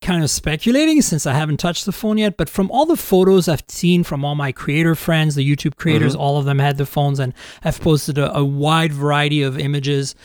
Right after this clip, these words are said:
Speaker 2: Hmm.
Speaker 1: I think that they're gonna be a very close match when finally somebody like maybe Ben Sin does a comparison between the P forty Pro
Speaker 2: Hmm.
Speaker 1: Plus <laughs> and the S twenty-one Ultra, you know?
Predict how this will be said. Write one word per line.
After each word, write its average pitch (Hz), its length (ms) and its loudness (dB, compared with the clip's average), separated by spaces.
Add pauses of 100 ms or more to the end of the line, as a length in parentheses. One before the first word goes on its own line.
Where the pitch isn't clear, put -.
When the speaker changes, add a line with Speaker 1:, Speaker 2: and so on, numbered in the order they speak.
(400)
Speaker 2:
Hmm. 104 180 -4
Speaker 1:
I 185 280 4
think 208 520 0
that 147 360 0
they're 156 160 0
gonna 180 220 2
be 151 140 4
a 139 40 2
very 143 400 2
close - 420 -2
match 139 280 0
when 131 120 -2
finally 156 460 0
somebody 147 420 0
like 131 200 0
maybe 143 240 2
Ben 143 340 2
Sin 151 480 0 (260)
does 156 200 2
a 156 60 0
comparison 170 680 2
between 147 300 -2
the 143 80 -2
P 147 160 -2
forty 143 260 -2
Pro 131 220 2
Speaker 2:
Hmm. - 60 -6
Speaker 1:
Plus 151 480 -2
<laughs> - 20 0
and 185 160 6
the 165 240 6 (260)
S 190 180 0
twenty-one 156 520 2
Ultra, 127 380 -4
you 131 120 -2
know? 139 240 -2